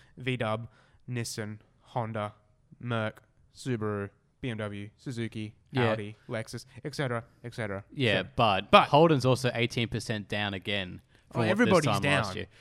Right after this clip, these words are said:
Speaker 2: The entire
Speaker 1: Everybody's
Speaker 2: industry.
Speaker 1: down except our favourite Chinese manufacturer,
Speaker 2: <laughs>
Speaker 1: M G, who are,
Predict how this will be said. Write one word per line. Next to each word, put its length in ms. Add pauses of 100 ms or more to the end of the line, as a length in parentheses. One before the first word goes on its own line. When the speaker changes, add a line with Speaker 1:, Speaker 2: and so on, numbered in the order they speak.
(120)
Speaker 2:
The 80
entire 320
Speaker 1:
Everybody's 340
Speaker 2:
industry. 200
Speaker 1:
down 280
except 420
our 200
favourite 580 (640)
Chinese 600
manufacturer, 840 (200)
Speaker 2:
<laughs> 200
Speaker 1:
M 240
G, 320
who 220
are, 340